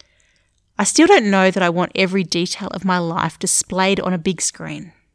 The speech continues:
But knowing the mercy and grace of Jesus that he showed on the cross, that through his death I am washed clean,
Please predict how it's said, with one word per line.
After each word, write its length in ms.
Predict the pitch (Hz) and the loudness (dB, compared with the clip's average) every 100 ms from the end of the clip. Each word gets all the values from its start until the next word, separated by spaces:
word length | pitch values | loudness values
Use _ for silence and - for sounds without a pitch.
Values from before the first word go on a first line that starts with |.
| _ _ _ _ _ _ _ _ _ _ _ | _ _ _ _ _ _ _ _ _ _ _
But 140 | - 196 | 2 6
knowing 400 | 214 226 247 254 | 8 8 6 6
the 100 | 247 | 4
mercy 640 | 202 196 220 - 262 262 | 4 2 0 0 0 -2
and 200 | - 180 | -2 -4
grace 420 | 160 175 175 208 - | -4 -4 -2 -4 -6
of 140 | 214 | -8
Jesus 580 | - - 175 - - - _ | -8 -10 -12 -14 -14 -14 _
that 120 | - 175 | -10 -8
he 300 | - 226 247 | -2 0 0
showed 440 | - 214 185 175 170 | 0 -2 -4 -4 -6
on 120 | 170 | -6
the 80 | 190 | -8
cross, 580 | - - - - - - _ _ _ _ _ _ _ | -10 -12 -10 -10 -12 -14 _ _ _ _ _ _ _
that 160 | - 202 | -2 0
through 220 | - 233 | 4 4
his 320 | 208 262 311 | 4 4 4
death 440 | - 185 - - - _ _ | 2 -6 -6 -16 -20 _ _
I 140 | 262 180 | -6 -2
am 140 | 175 | 0
washed 300 | 180 240 - | 0 0 -4
clean, 500 | - 208 185 185 190 | -8 -6 -4 -4 -6